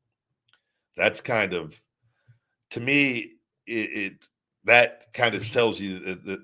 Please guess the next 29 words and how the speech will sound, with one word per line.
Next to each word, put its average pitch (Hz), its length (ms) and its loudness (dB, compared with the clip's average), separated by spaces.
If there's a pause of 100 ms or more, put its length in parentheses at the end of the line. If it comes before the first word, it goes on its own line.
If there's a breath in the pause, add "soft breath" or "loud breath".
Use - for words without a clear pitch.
if - 140 -12
that 107 340 6
is 98 260 -8 (160)
the 95 100 -8
thing 110 300 -4
that's 85 160 -6
going 95 300 -2
on, 98 400 -2 (540 soft breath)
where 95 160 -4
you, 92 240 -6
you 95 200 -10
go, 85 300 -8
"Man, 95 240 -2
maybe 110 240 -2
that's, 120 240 0 (140)
problem's 95 480 0
not 90 240 -2
worth 82 300 -6
it." 71 120 -14 (580)
You 101 200 -12
literally 104 600 -2
create 107 360 -4
a 95 60 -4
show 104 280 2
and 95 100 -6
split - 300 -8
the 101 80 -6
rosters 95 560 0
to, 85 280 -4